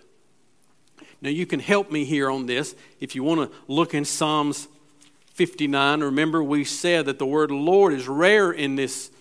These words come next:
section of the Psalm. And so what you can do as you look down is find the word Lord, because he uses that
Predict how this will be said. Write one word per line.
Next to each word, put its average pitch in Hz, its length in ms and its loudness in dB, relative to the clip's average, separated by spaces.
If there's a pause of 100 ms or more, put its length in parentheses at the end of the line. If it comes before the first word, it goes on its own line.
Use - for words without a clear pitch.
section 147 520 -8
of 120 100 -10
the 123 60 -10
Psalm. 123 400 -10 (540)
And 131 140 -8
so 170 160 4
what 170 260 2
you 180 60 -4
can 156 240 -2
do 196 260 6
as 135 160 -2
you 151 140 -2
look 170 260 0
down 165 440 4 (200)
is - 320 0
find 185 460 4
the 160 60 2
word 160 300 2
Lord, 160 500 0 (1400)
because 165 360 -2
he 190 80 0
uses 175 460 -4
that 156 300 0